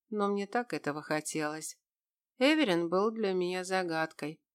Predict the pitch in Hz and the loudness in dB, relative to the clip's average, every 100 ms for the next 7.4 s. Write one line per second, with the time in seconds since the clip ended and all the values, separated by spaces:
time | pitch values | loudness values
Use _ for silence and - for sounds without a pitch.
0 | - 254 269 277 208 170 156 151 - 151 | 0 6 6 6 4 4 4 0 -2 -4
1 | 151 151 156 151 - 196 190 151 156 160 | -2 0 0 -2 -2 -4 -4 -4 -4 -6
2 | _ _ _ 247 254 254 208 180 170 190 | _ _ _ 2 4 6 6 6 6 4
3 | 180 175 _ - - 262 185 156 156 156 | 4 0 _ -14 0 4 4 4 0 -2
4 | 156 151 151 160 180 165 - _ _ - | -2 -2 0 0 0 -2 -10 _ _ 0
5 | 220 208 233 202 185 196 196 202 202 202 | 0 4 4 4 0 0 0 0 2 2
6 | 208 196 160 151 165 165 165 165 - 190 | 4 2 2 0 -2 -2 -4 -4 -2 0
7 | 202 170 147 | 2 0 -2